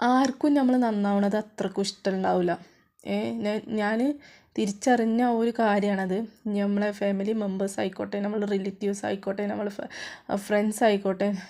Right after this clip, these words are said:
നമ്മളെ സറൗണ്ടിങ്സിലുള്ള ആൾക്കാർക്ക് നമ്മൾ ഇച്ചിരി പോലും നന്നാവണത് ഇഷ്ടമായി, ഇഷ്ടമുണ്ടാവില്ല.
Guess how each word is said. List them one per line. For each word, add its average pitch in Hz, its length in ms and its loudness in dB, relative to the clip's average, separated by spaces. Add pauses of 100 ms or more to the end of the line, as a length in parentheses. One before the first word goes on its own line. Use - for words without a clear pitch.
നമ്മളെ 220 180 -2
സറൗണ്ടിങ്സിലുള്ള 214 840 0
ആൾക്കാർക്ക് 185 920 0 (420)
നമ്മൾ 233 500 2 (160)
ഇച്ചിരി 220 380 0
പോലും 208 380 0
നന്നാവണത് 196 720 0 (180)
ഇഷ്ടമായി, - 540 -2 (420)
ഇഷ്ടമുണ്ടാവില്ല. 180 840 2